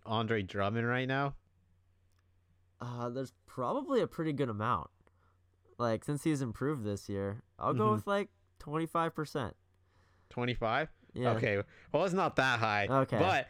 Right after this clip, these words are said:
Speaker 1: it's
Speaker 2: I was
Speaker 1: still
Speaker 2: expecting it to be surprising.
Speaker 1: So it's still pretty, you'll be surprised by some of these names. So there's actually seven guys right now who are currently
Speaker 2: Oh, okay.
Speaker 1: attempting just,
Speaker 2: <laughs>
Speaker 1: just as many free throws as Andre Drummond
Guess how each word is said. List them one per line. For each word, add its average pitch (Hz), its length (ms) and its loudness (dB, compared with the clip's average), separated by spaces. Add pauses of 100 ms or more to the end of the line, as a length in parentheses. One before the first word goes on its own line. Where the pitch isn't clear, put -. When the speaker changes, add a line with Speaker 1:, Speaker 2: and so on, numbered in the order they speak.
(160)
Speaker 1:
it's 151 160 4
Speaker 2:
I 156 60 10
was 190 80 6
Speaker 1:
still 196 140 8
Speaker 2:
expecting 175 280 6
it 196 40 2
to 196 60 4
be 190 80 2
surprising. 135 580 0 (1800)
Speaker 1:
So 170 260 0
it's 180 180 0
still 233 320 0
pretty, 202 380 2
you'll 180 180 2
be 254 160 0
surprised 185 400 0
by 156 100 2
some 165 200 2
of 151 60 0
these 120 160 0
names. 139 260 2
So 143 80 2
there's 160 220 0
actually 196 300 0
seven 165 540 -2
guys 127 440 2
right 113 280 0
now 101 380 2 (340)
who - 80 0
are 127 100 2
currently 147 460 2
Speaker 2:
Oh, 123 60 4
okay. 117 140 2
Speaker 1:
attempting 139 300 0
just, 160 240 0 (100)
Speaker 2:
<laughs> 175 120 4
Speaker 1:
just 202 260 8
as 151 140 2
many 156 260 2
free 143 240 0
throws 151 360 0
as 120 300 2 (260)
Andre 131 300 2
Drummond 127 480 0